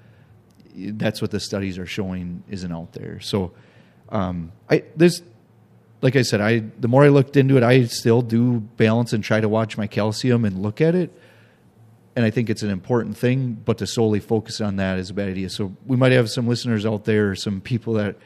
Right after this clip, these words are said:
are gonna disagree with this, 'cause this can be kind of a, I don't know what you s-, see with this, Bill, but, and I'm sure Keith Kelling took a lot of flack.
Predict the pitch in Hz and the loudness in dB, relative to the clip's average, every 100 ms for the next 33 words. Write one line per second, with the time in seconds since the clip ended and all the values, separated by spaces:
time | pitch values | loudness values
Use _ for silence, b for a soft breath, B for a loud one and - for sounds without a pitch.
0 | B B 113 113 107 107 107 117 120 117 | B B 0 0 0 -2 -2 0 0 0
1 | 135 - 104 117 131 - 170 127 107 127 | -6 -4 -4 -2 -4 -2 -2 -2 -2 -2
2 | 120 104 101 90 120 120 107 107 113 - | -2 -2 -4 -2 0 0 0 -2 -2 -6
3 | - - 131 127 127 127 120 - 135 131 | -14 -8 -2 2 2 2 -2 0 0 0
4 | 113 95 B B B 120 113 - 127 - | 0 -4 B B B -2 0 0 -4 -2
5 | 120 - 92 107 110 131 120 131 131 139 | -6 -4 -6 -6 -6 -8 -6 -4 -4 -4
6 | - 87 87 139 | -6 -6 -6 -8